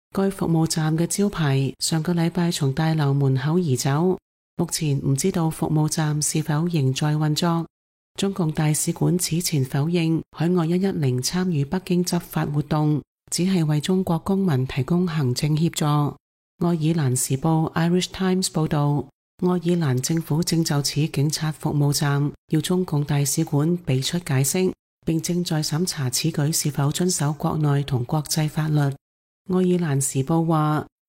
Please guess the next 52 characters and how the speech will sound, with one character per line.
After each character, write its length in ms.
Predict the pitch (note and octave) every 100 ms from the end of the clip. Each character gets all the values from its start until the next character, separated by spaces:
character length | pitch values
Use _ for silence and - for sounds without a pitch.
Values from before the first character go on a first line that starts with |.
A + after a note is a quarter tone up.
| -
愛 80 |
爾 60 | F3+
蘭 380 | F3 F3 C#3 C3
政 180 | E3+ E3
府 240 | - D#3+
正 180 | F3+ F3+
面 240 | F3 D#3
臨 320 | D#3 C3 B2+ C3 -
議 140 | D3+
會 160 | E3 E3
對 120 | F3
中 220 | D#3+ F#3
共 260 | F#3+ D#3 D3
一 100 | -
一 120 | F#3 G3
零 280 | F3+ C#3
站 320 | B2+ D#3 D3+ D3+
提 220 | C#3+ B2+
出 160 | -
嘅 120 | F#3 E3+
質 240 | - F#3+
疑。 360 | D#3+ C3 C3 C3 - _ _
外 140 | D#3 D3+
交 220 | G3 G3
部 180 | F#3 D#3
長 240 | D3+ D#3
西 220 | F3 G3+
蒙 260 | G3 C#3 C3
科 240 | - G3
文 240 | G3 D#3+ D3
尼 400 | C3+ C3 C#3 - _
Simon 480 | - - G3 G3 G3
Coveney 580 | - G3+ G3+ D#3+ C#3 C3
話， 400 | D3 D3+ D3+ D#3+ - _ -
官 180 | G3 G3
員 200 | C#3 C3
正 180 | F3
在 220 | F3 D#3+ D3+
同 200 | C#3+ B2
整 280 | - C#3
個 160 | F3 E3+
政 180 | E3+ E3
府 260 | D#3+ C#3+
部 220 | F3 F3 D#3+
門 260 | D#3 C3
嘅 120 | C#3+
其 240 | E3 D3 B2+
他 180 | E3+ F3+
同 260 | E3 C3
僚 160 | B2 B2
諮 240 | - F3+
詢， 360 | F3+ G3 G3